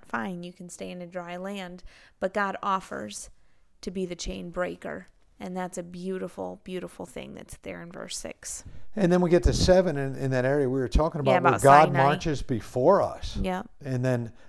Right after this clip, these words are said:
Speaker 2: "Thou, O God, didst send a plentiful rain, whereby," in
Speaker 1: Mm.
Speaker 2: verse nine, "thou didst confirm thine inheritance when, uh, when it was weary. Thy congregation have dwelt therein.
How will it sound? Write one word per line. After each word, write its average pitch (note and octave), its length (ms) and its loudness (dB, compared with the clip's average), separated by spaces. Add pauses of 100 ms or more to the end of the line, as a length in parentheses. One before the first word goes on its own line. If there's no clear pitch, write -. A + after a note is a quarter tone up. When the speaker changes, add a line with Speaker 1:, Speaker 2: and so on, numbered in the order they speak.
(100)
Speaker 2:
"Thou, C3+ 260 10
O F3+ 160 8
God, A2 380 6
didst C#3 400 -2
send C#3 260 2
a G2 40 -2
plentiful G#2+ 540 -4
rain, F#2+ 340 -6
whereby," C#3 500 0
in G2 160 -2
Speaker 1:
Mm. F#2+ 60 -6
Speaker 2:
verse G#2 360 -2
nine, F2 380 -6 (400)
"thou B2 300 4
didst C3 420 2
confirm A2 680 -2
thine G#2+ 200 0
inheritance G2+ 800 -4
when, F#2+ 220 -8 (580)
uh, G#2+ 320 -2 (100)
when A#2+ 240 -4
it B2 160 -4
was G2+ 240 -6
weary. F#2+ 560 -4 (840)
Thy A#2 160 4
congregation B2+ 840 -2
have G2 340 -4
dwelt A2+ 360 0
therein. G#2 540 -4